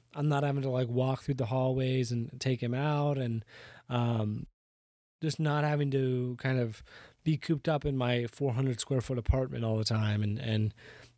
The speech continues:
it has been nice being here, but at the same point in time, like, now it's, we're to the point where I miss my apartment. I miss just having my own space and having,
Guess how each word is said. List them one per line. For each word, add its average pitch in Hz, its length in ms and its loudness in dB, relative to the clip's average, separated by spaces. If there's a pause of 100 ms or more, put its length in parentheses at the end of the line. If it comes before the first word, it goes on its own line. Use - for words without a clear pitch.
it 151 80 -4
has 165 200 2
been 156 140 0
nice 147 220 0
being 147 240 0
here, 113 180 -2
but 127 140 2
at 131 80 -4
the 135 60 -4
same 170 260 0
point 151 220 -2
in 120 40 -8
time, 135 320 0
like, 120 140 0
now 156 420 0
it's, - 160 -4 (240)
we're 151 140 4
to 147 100 0
the 139 100 -2
point 135 340 0
where 123 420 2 (680)
I 135 120 -2
miss 143 280 0
my 123 120 0
apartment. 113 440 0
I 117 80 0
miss 135 400 0
just 135 400 0 (320)
having 151 320 0
my 143 160 2
own 135 120 0
space 131 440 0
and 117 140 -4
having, 131 640 0